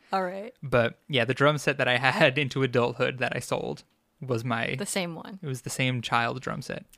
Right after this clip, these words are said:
Speaker 1: All right.
Speaker 2: Yeah.
Speaker 1: Okay, so just music.
Speaker 2: Mm-hmm.
Speaker 1: Do you feel that,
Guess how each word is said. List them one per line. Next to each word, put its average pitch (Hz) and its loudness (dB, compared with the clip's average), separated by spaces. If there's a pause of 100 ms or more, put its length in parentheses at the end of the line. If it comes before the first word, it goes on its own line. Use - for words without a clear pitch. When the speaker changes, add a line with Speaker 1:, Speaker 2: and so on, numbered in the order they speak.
(120)
Speaker 1:
All 196 -8
right. 190 -6 (180)
Speaker 2:
Yeah. 151 0 (600)
Speaker 1:
Okay, 196 -6
so - -6
just 202 -4
music. 175 -4 (160)
Speaker 2:
Mm-hmm. 131 0 (460)
Speaker 1:
Do 208 -4
you 254 2
feel 233 2
that, 190 4